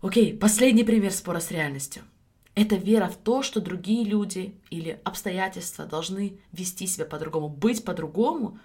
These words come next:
чтобы наша проблема решилась, чтобы наше самочувствие изменилось. Рассмотрим на двух примерах. Очень часто клиенты приносят на сессию поведение других людей.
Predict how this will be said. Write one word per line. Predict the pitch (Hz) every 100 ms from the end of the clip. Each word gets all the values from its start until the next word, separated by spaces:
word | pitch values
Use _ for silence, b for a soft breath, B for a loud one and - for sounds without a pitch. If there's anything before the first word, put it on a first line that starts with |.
| B
чтобы | - 190
наша | 180 185 -
проблема | 170 156 151
решилась, | 139 - - - - _ b b b
чтобы | 196 185
наше | 208 208
самочувствие | 208 175 156 - 170 - -
изменилось. | - - - - - - _
Рассмотрим | 175 180 226 233
на | 202
двух | 196 214
примерах. | 190 156 139 - _
Очень | 185 220 226 220
часто | 220 180 - - -
клиенты | - 180 185 -
приносят | 160 165 170
на | -
сессию | - 185 - -
поведение | 160 151 156 143
других | 139 - -
людей. | - - -